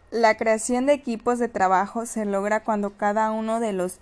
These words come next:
integrantes de un grupo toma la decisión de aportar lo mejor de su persona y de sus conocimientos y habilidades para trabajarlo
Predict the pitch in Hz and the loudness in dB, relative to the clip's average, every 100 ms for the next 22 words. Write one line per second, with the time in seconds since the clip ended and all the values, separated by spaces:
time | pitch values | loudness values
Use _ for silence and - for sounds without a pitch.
0 | - 202 196 190 185 196 220 220 208 196 | -8 -6 -4 -4 -4 -4 -4 -6 -2 -2
1 | 208 208 202 202 220 214 - 202 208 226 | -2 -2 -2 -4 -6 -10 -4 -2 0 0
2 | 226 196 190 190 - 196 202 - 208 185 | -2 -2 -8 -10 -6 -4 -4 -6 -6 -4
3 | 190 185 - 190 220 220 190 190 208 202 | -4 -6 -2 -2 -2 -2 -4 -4 -2 -2
4 | - - 202 - 180 - 175 - 202 190 | -2 -6 -6 -6 -8 -6 -6 -6 -6 -4
5 | - - - - - _ - 214 202 202 | -8 -12 -20 -20 -20 _ -8 -4 -2 -4
6 | 185 - 196 185 180 185 180 180 190 - | -10 -8 -6 -4 -6 -6 -4 -4 -6 -10
7 | - - - - - - _ - 214 208 | -14 -18 -20 -20 -20 -20 _ -10 -2 2
8 | 202 196 190 190 220 262 - 196 180 185 | 2 0 0 0 0 -2 0 0 0 -2
9 | 175 180 - 208 190 220 226 254 | 0 -2 -4 -2 -2 0 -2 -2